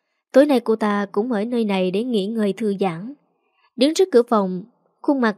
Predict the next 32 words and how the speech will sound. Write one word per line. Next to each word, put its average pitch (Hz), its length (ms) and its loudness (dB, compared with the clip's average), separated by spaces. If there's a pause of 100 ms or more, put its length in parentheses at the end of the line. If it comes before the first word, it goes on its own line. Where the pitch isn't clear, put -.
trang 254 220 -2
điểm 208 240 -2
tinh 202 240 -2
tế 202 200 -4
của 214 160 -4
Trinh 190 280 -4 (220)
hết 320 160 -2
sức 381 240 -2
ưa 254 100 2
nhìn. 196 340 -2 (460)
Cô 285 100 -4
ta 269 140 -2
mặc 220 280 -2
một 202 220 -4
bộ 185 220 -2
váy 208 220 -2
trắng 254 440 -6
trễ 185 240 0
vai, 220 300 -4 (420)
chân 269 160 2
đi 254 160 0
giày 202 140 2
thể 202 300 0
thao, 226 260 -2 (800)
năng 254 240 0
động. 170 260 -4 (720)
Nhìn 208 260 0
Quốc, 277 200 2 (140)
cô 220 120 0
ta 214 160 -2
cong 202 340 -4
mắt 269 160 -6